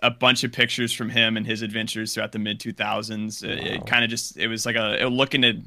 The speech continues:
Speaker 1: nascar at its peak, basically. Um, but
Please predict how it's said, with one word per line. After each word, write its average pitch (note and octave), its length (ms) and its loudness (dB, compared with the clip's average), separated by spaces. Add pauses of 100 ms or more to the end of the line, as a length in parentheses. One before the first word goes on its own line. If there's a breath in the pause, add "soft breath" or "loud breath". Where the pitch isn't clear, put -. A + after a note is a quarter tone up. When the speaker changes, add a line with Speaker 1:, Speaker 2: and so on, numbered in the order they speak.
(140)
Speaker 1:
nascar A#2 520 4
at A2 60 4
its G#2 120 -6
peak, G#2+ 380 -8
basically. A2 640 -2 (560 soft breath)
Um, G#2+ 540 -4 (480)
but A2+ 340 2